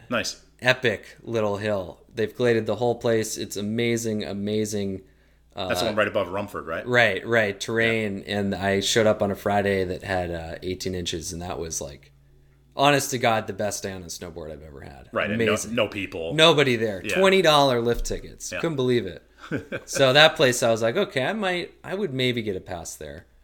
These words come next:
Speaker 1: Yeah,
Speaker 2: But
Speaker 1: but, or if, if it's twenty bucks, just you
Speaker 2: Right.
Speaker 1: go eight times when it's amazing.
Speaker 2: Right,
Speaker 1: and
Speaker 2: right.
Speaker 1: you get
Speaker 2: So
Speaker 1: to
Speaker 2: I
Speaker 1: know.
Speaker 2: think that's probably more my, my program. And it's just kind of fun to have more flexibility, and I think you kind of need to be willing to poke around in New England to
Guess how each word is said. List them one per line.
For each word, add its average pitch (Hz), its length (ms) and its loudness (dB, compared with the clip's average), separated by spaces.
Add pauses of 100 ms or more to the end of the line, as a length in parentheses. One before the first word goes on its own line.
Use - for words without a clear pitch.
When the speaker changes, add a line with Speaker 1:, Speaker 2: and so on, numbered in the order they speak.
(220)
Speaker 1:
Yeah, 160 160 -2
Speaker 2:
But 110 140 -4
Speaker 1:
but, 123 40 -2
or 135 160 4
if, 104 160 -8
if - 120 -14
it's - 120 -8
twenty 127 280 -4
bucks, 131 340 0
just - 240 -10
you 98 100 -6
Speaker 2:
Right. 123 120 4
Speaker 1:
go 107 60 0
eight 120 220 0
times 120 340 2
when 101 120 -4
it's 95 140 -8
amazing. 104 460 -2
Speaker 2:
Right, 110 380 4
Speaker 1:
and 127 80 -8
Speaker 2:
right. 92 320 0
Speaker 1:
you 85 100 -14
get 85 80 -6
Speaker 2:
So 131 60 4
Speaker 1:
to 123 60 6
Speaker 2:
I 123 160 6
Speaker 1:
know. - 80 2
Speaker 2:
think 143 180 0
that's 107 200 -2
probably 95 340 -6
more 87 260 -12
my, 82 300 -14 (760)
my 95 120 -4
program. 90 520 -6
And 139 120 0
it's - 160 2
just - 200 -2
kind 123 160 4
of 98 80 -2
fun 95 280 -2
to 92 60 -4
have 92 300 -6
more 95 360 -2
flexibility, 90 840 -4
and 82 260 -12 (440)
I 95 60 -14
think 110 180 -4
you 87 80 -10
kind 92 220 -6
of 90 60 -6
need 90 220 -4
to 87 60 -6
be 90 380 -8 (220)
willing 95 340 -2
to - 60 -4
poke - 280 -2
around 104 340 0
in 110 120 0
New 110 100 0
England 117 300 -2
to 117 180 -2